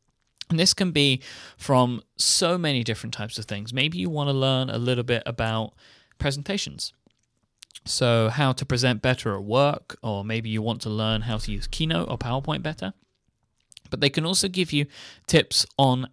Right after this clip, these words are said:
actually how to present. So not just so much from the idea of, "This is how you create a good looking keynote," but this is also some tips on how to present. And I like that sort of stuff. And I like those two different sides that Lynda gives.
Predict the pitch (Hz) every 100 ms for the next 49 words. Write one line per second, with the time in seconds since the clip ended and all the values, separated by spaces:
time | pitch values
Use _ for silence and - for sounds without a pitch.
0 | - 135 - 131 123 - 139 147 151 -
1 | 131 120 139 107 - 113 139 - 170 -
2 | 143 131 131 - - 120 123 117 117 117
3 | 113 110 - - - 127 123 113 117 107
4 | 104 - 107 - 117 107 - - - 165
5 | 85 69 _ - - - - - 127 123
6 | - 131 - - 101 101 107 107 - -
7 | 110 98 - 107 120 135 - 110 139 180
8 | 196 104 - - - 107 117 127 143 139
9 | - 135 - 131 127 - - - 113 110
10 | 135 - 156 156 165 180